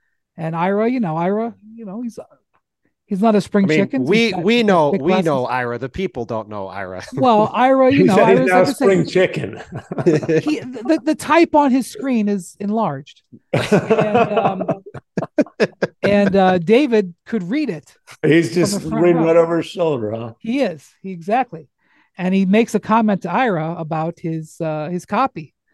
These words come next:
Speaker 1: And Ira s-, turns around and goes, "You're not supposed to be looking over our shoulder."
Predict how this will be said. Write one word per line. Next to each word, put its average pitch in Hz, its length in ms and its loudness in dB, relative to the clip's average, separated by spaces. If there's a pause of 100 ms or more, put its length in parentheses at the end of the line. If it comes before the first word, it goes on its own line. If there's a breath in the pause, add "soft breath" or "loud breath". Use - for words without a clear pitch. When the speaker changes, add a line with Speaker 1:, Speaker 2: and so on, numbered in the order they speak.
(520)
Speaker 1:
And 175 200 -10
Ira 233 340 2
s-, - 320 -4
turns 208 320 -2
around 175 440 -2
and 165 100 -6
goes, 165 320 -6 (880)
"You're 254 140 -2
not 269 160 2
supposed 214 400 -2
to - 60 -16
be 196 120 -4
looking 190 300 -6
over 175 360 -6
our 165 160 -8
shoulder." 190 600 -4